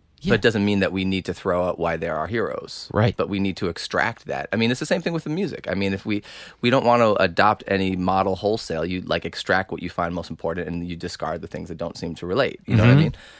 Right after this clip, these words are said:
Speaker 2: Um, I think we need, and, and I think we can do that. I think we're, s-, I, I like to think we're smart and subtle enough creatures
Speaker 1: Yeah, yeah, yeah.
Speaker 2: that we can,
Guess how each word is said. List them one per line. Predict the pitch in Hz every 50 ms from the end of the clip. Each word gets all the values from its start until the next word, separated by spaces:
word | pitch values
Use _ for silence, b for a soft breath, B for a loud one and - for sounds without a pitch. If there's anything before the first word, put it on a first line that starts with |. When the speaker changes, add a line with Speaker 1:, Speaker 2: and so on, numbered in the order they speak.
| b b b b - 98
Speaker 2:
Um, | 95 85 80 78 71 73 - - - _ _ _ _ _ _ _ _ _ _ _
I | 110
think | 110 123 110
we | 110 110
need, | 107 98
and, | 95 104 98
and | - 101 101
I | 95
think | 92 - 104 -
we | 110 107 92
can | - 104 101 113
do | 202 240 165
that. | 101 - 52 50
I | -
think | - - 131 113 -
we're, | 120 113
s-, | 104 - - - - - -
I, | 87 90 - -
I | 98
like | 95 98 101 113 139 - -
to | 110
think | - - 92 87 - -
we're | 90 87
smart | - - - - - 98 87 90 90 - -
and | 85 -
subtle | - - 85 85 87 82 85 85
enough | 82 85 82 82 85 - - - - - - - _ _ _ _ _ _ _
creatures | - - 101 98 - - 104
Speaker 1:
Yeah, | 113 127
yeah, | 127 127 131 131
yeah. | 131 113
Speaker 2:
that | 90 85 - -
we | 92 98 92
can, | - - - 127 113 117 117 113 107 104 101 104